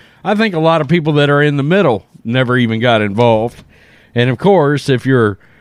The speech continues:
really on the conservative side, you certainly never got involved. Well, the goat is back, Dave Chappelle, and he had a surprise opening. He opened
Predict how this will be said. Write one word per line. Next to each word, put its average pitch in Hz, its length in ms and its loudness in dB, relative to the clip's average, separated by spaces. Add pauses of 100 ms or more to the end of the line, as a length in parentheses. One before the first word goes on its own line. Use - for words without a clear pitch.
(140)
really 139 760 2 (400)
on 139 160 0
the 127 100 0
conservative 120 640 0
side, 127 380 0
you 107 100 -4
certainly 131 460 -2
never 98 240 0
got 92 200 0
involved. 87 540 -4 (460)
Well, 208 840 4 (1080)
the 147 120 0
goat 196 320 2
is 147 120 2
back, 113 400 0 (640)
Dave 135 220 2
Chappelle, 147 680 0
and 123 100 -2
he 170 160 2
had 170 240 2
a 143 80 2
surprise 202 1000 2 (140)
opening. 175 600 0
He 165 200 -4 (160)
opened 190 680 0